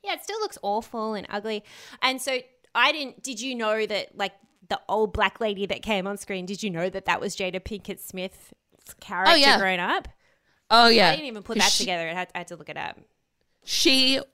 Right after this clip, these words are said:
Speaker 2: was giving the performance of a very small increment of time,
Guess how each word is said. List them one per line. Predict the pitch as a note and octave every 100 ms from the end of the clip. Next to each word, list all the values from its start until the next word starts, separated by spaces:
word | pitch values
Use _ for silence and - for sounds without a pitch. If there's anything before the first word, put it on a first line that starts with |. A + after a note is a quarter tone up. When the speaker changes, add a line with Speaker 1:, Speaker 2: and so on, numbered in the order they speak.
| -
Speaker 2:
was | F#3+ F#3+ F#3 G3 - - _ F#3 D#3+
giving | F#3+ F#3+ F#3+ F3+ F#3 - _
the | F#3 E3+ E3
performance | - E3+ - - - A3 B3 A#3+ A#3+ A#3 - - - - - _
of | G3 F#3
a | F3+
very | E3 - G3 G#3 G#3
small | A3+ - B3 G3+ G3 G#3
increment | F3+ F3+ - F#3 E3
of | - E3 -
time, | - E3 D#3 D3